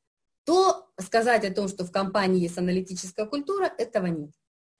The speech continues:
И второе, это когда, эт-, вы многие говорили как раз про ценности, это мне тоже очень близко. И второе, это когда, безусловно, вот сама вот эта культура, в частности аналитическая,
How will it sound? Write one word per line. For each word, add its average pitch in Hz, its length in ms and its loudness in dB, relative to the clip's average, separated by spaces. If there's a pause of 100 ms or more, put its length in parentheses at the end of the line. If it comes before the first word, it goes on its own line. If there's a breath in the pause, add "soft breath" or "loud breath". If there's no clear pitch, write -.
(500)
И 349 160 6
второе, 349 840 4
это 277 260 0
когда, 233 680 0
эт-, 208 280 -4
вы 262 400 -4
многие 233 460 0
говорили 233 400 0
как 196 180 -6
раз 208 160 -4
про 233 140 0
ценности, 311 480 -2
это 202 160 -6
мне 208 120 -2
тоже 196 220 -6
очень 175 220 -6
близко. 170 360 -8 (440)
И 285 120 -2
второе, 339 500 2
это 240 280 -2
когда, 240 320 -2
безусловно, 220 880 -4 (480)
вот 262 300 -2 (100)
сама 262 440 2
вот 190 180 -2
эта 190 200 -4
культура, 190 500 0 (120)
в - 60 -20
частности 254 400 -6
аналитическая, 247 840 -4